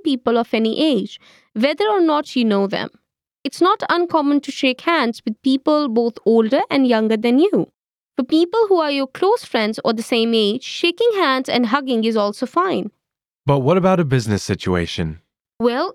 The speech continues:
Speaker 1: in a business situation, you might want to use a handshake, especially if the people you are meeting are used to dealing with people from Western countries. If you feel people are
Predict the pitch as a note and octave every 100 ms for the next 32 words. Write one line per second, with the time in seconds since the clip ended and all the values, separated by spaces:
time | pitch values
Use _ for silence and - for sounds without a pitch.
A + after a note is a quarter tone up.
0 | D4 C#4 A3 D#4+ B4 B4 D4+ - A#3+ C4+
1 | - A3+ G3+ - _ _ B3+ C4 D#4+ A4
2 | - A4+ A4 E4+ C4+ - B3+ B3+ C4 D4+
3 | D4 - G#3 - _ _ _ - - -
4 | F#4+ - - C5+ - F4 - E4 G4+ F4
5 | D4+ B3+ C4 D#4+ D4+ B3 A#3 A#3 D#4 -
6 | D4+ B3+ C4 B3+ B3 A#3 - E4 G4+ A#3+
7 | A3+ B3+ A#3+ G#3+ - B3+ B3+ E4+ G#4+ -
8 | G3+ - - _ _ _ - D4 F4 E4+
9 | G4+ C5+ C5 D#4+ D4 D4+